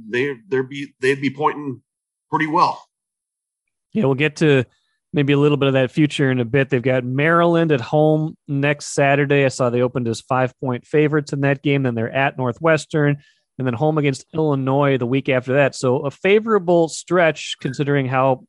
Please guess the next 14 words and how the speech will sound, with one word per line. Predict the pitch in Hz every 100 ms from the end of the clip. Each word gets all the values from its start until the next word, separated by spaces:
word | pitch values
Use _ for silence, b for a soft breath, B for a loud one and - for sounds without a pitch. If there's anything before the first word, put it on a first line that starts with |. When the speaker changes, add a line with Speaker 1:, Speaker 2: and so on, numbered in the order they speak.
| -
Speaker 2:
those | 160 127 131 -
teams | 160 143 131
are | 127 123 123 - b b b -
playing. | 170 175 156 143
But | 135 - -
again, | 156 175
before | 139 - 180
we | 160
get | 151 -
too | 147
far | - 147
into | 143
the | 127
future, | 127 156 147 147 139 123